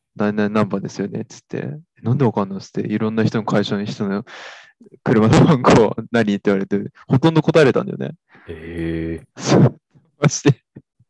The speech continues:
Speaker 1: お前そんな覚えんなら住宅の知識覚えろよって言われて。
Speaker 2: 本当だよな。
Speaker 1: <laughs> 俺そういうのとか本当だからもう、
Speaker 2: まあ、もう歌詞とかもそうだしな。
Speaker 1: 誕-、誕生日とか歌詞とかシーエムとか。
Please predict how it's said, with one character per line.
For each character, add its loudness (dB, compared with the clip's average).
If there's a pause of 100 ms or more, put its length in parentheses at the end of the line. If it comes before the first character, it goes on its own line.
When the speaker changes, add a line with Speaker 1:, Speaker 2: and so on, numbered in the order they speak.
(540)
Speaker 1:
お 2
前 2
そ 2
ん -4
な 4
覚 4
え 4
ん -10
な 2
ら 0
住 -4
宅 0
の -8
知 -8
識 0
覚 4
え 4
ろ -4
よ -6
っ -12
て -20 (100)
言 -4
わ -10
れ -16
て。 -14
Speaker 2:
本 -10
当 -6
だ -2
よ -14
な。 -12
Speaker 1:
<laughs> 0
俺 4
そ 4
う 8
い 8
う 6
の -6
と 2
か 2
本 2 (100)
当 2
だ 4
か 4
ら 6
も -2 (360)
う、 -14
Speaker 2:
ま -6 (100)
あ、 -14 (200)
も -16
う -20
歌 -6
詞 0
と -4
か -8
も -10
そ 2
う 2
だ -4
し -16
な。 -20
Speaker 1:
誕-、 0
誕 2
生 0
日 0
と -2
か 0
歌 -2
詞 -12
と 0
か 0
シ -4 (120)
ー 2
エ -2
ム -6
と -4
か。 -2